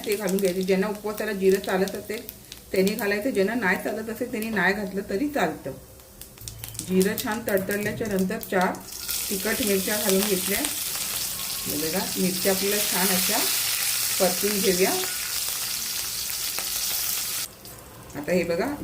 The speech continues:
जिरं आणि मिरची व्यवस्थित झाल्याच्या नंतर आपल्याला ह्यामध्ये ही रताळी घालून परतून घ्यायचं आहे. हे बघा,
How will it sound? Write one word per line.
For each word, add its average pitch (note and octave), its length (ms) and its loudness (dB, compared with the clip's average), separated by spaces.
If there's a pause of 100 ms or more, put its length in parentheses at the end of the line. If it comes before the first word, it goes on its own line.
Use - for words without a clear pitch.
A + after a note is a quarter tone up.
जिरं F3+ 260 6
आणि G3+ 200 0
मिरची G3 340 0
व्यवस्थित F#3+ 400 2
झाल्याच्या F#3+ 420 0
नंतर F#3+ 340 -2 (520)
आपल्याला G3 280 4
ह्यामध्ये F#3 400 4
ही A3+ 200 0
रताळी F#3+ 360 4
घालून G#3+ 280 0
परतून C4 400 0
घ्यायचं D3 420 0
आहे. F#3 100 -8 (640)
हे D#3 120 -2
बघा, D#3 180 -2